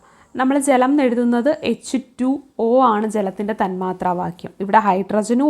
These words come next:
ഉണ്ട്, ഓക്സിജനും ഉണ്ട്. ഈ ജലത്തിലെ ഹൈഡ്രജനെ നമ്മൾ എന്താണ്? ജലത്തിലുള്ള ഹൈഡ്രജനാണ് പ്രോട്ടിയം. ജലത്തിലുള്ള ഹൈഡ്രജൻ ഏതാണ് എന്ന് ചോദിച്ചാൽ അതിനുത്തരം പ്രോട്ടിയമാണ്. അതുപോലെ ജലത്തിന്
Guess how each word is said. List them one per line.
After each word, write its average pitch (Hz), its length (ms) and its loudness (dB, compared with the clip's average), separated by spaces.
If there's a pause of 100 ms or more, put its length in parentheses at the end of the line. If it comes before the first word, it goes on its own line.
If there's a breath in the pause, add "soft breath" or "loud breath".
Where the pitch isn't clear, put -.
ഉണ്ട്, 233 180 0 (220)
ഓക്സിജനും 190 500 -6
ഉണ്ട്. 175 180 -8 (440 loud breath)
ഈ - 20 8 (140)
ജലത്തിലെ 320 640 4 (120)
ഹൈഡ്രജനെ 226 680 -2 (100)
നമ്മൾ 190 260 -4
എന്താണ്? 180 420 -4 (500 soft breath)
ജലത്തിലുള്ള 254 580 2 (100)
ഹൈഡ്രജനാണ് 196 720 -4 (140)
പ്രോട്ടിയം. 247 640 -2 (840)
ജലത്തിലുള്ള 262 540 2 (100)
ഹൈഡ്രജൻ 233 480 0 (120)
ഏതാണ് 202 320 0 (140)
എന്ന് 208 220 -4
ചോദിച്ചാൽ 196 500 -4
അതിനുത്തരം 208 440 -2 (100)
പ്രോട്ടിയമാണ്. 190 880 -2 (680 loud breath)
അതുപോലെ 311 340 4 (120)
ജലത്തിന് 262 500 0